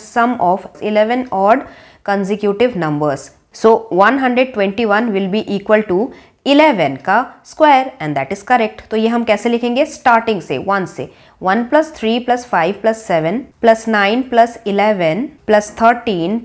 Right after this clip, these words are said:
plus fifteen plus seventeen plus nineteen and last digit plus twenty one। तो यहाँ पे हमने इलेवन नंबर्स लिख लिए, इन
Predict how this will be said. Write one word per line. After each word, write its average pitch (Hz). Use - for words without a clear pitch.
plus 202
fifteen 220
plus 240
seventeen 190
plus 233
nineteen 175
and 170
last 254
digit 240
plus 269
twenty 175
one। 131
तो 196
यहाँ 214
पे 247
हमने 247
इलेवन 226
नंबर्स 190
लिख 151
लिए, 147
इन 196